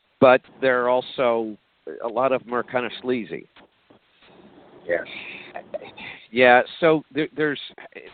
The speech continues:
Speaker 1: the odds are that you're gonna be fine. You, you do wanna de-, negotiate the best price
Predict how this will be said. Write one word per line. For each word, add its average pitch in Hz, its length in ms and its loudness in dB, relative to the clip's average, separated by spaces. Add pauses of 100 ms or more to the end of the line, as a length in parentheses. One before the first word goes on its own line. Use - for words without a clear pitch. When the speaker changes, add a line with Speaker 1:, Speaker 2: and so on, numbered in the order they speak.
(180)
Speaker 1:
the 185 200 -2
odds 180 340 4
are 151 200 4
that 135 240 -4
you're 143 100 -8
gonna 123 220 -4
be 107 220 -10
fine. 110 360 -2 (420)
You, 120 160 -12
you 127 140 -4
do 143 260 0
wanna 123 340 6
de-, 120 200 -4 (120)
negotiate 110 640 -2
the 107 80 -4
best 101 300 -2
price 101 220 0